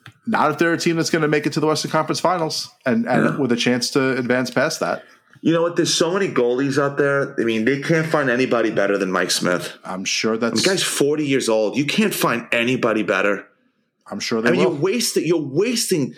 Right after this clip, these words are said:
Speaker 2: and this is what pisses me off more than anything else about this sport, is you waste guys' careers. I mean, you're wasting two of the best players in hockey are rotting in a shitty situation. I mean, just completely just rotting away.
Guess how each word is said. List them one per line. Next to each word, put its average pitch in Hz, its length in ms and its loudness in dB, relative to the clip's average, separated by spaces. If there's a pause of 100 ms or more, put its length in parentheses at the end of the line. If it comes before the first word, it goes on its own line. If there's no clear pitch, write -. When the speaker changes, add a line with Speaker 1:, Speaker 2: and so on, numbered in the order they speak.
(340)
Speaker 2:
and 190 140 2
this 277 180 0
is 277 80 -4
what - 240 -4
pisses 202 420 0
me 151 140 2
off 139 220 0
more 135 140 2
than 123 160 0
anything 113 300 0
else 104 200 0
about 101 240 0
this - 180 0
sport, 101 440 -2 (420)
is 143 240 0
you 165 100 4
waste 143 640 -2
guys' 139 380 0
careers. 104 760 -2 (340)
I - 60 -2
mean, 170 120 0
you're 208 240 2
wasting 196 560 0
two 262 240 0
of 302 80 -2
the 190 80 -2
best 175 480 -4
players 170 360 0
in 135 60 -4
hockey 143 480 -4 (260)
are 127 160 2
rotting 120 680 -2 (240)
in 135 100 0
a 117 60 0
shitty 233 520 0
situation. - 840 0 (420)
I 214 80 0
mean, 233 140 0
just - 260 -2
completely 180 720 -2
just 151 240 -2
rotting 147 480 0
away. 120 380 0